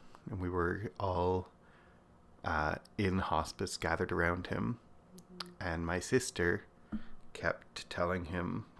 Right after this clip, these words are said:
Speaker 1: that it was okay. We were with him. Everyone was okay and he could go.
Speaker 2: Mm-hmm.
Speaker 1: And, uh, I mean, obviously she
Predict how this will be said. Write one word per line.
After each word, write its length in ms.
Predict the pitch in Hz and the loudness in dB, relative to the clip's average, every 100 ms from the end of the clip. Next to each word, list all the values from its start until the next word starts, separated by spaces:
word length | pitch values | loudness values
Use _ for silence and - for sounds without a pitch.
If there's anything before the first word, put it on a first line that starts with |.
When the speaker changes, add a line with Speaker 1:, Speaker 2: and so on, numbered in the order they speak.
| - | -2
Speaker 1:
that 120 | 92 | -2
it 100 | - | -2
was 140 | 98 | -2
okay. 540 | 98 95 98 92 101 101 - - - - - - - | -2 0 4 4 4 0 -12 -20 -20 -20 -20 -14 -4
We 100 | 95 | 0
were 120 | 107 | 2
with 260 | 104 107 - | 4 2 2
him. 440 | 98 98 104 107 - | -2 -2 -2 -6 -6
Everyone 400 | 101 107 107 110 | -4 0 0 0
was 140 | 110 | 2
okay 420 | 117 113 101 95 104 | 0 0 0 0 -2
and 140 | 101 | -6
he 120 | - | -8
could 220 | 98 - - | -8 -6 2
go. 320 | 85 - - - - - | 2 2 -2 -12 -20 -18
Speaker 2:
Mm-hmm. 260 | 185 185 175 175 - - - - - - - - - - - | -16 -14 -12 -12 -16 -20 -20 -20 -20 -20 -20 -20 -20 -12 -4
Speaker 1:
And, 320 | 92 82 85 | -2 -2 -2
uh, 300 | - - - - - - - - - - - - - - - - - - - | -2 -4 -4 -6 -16 -20 -20 -20 -20 -20 -20 -20 -20 -20 -20 -20 -20 -8 0
I 40 | |
mean, 100 | 92 | 2
obviously 520 | 90 90 87 - 110 | 4 2 -4 -4 -6
she 400 | - - 104 107 | -4 -2 0 -2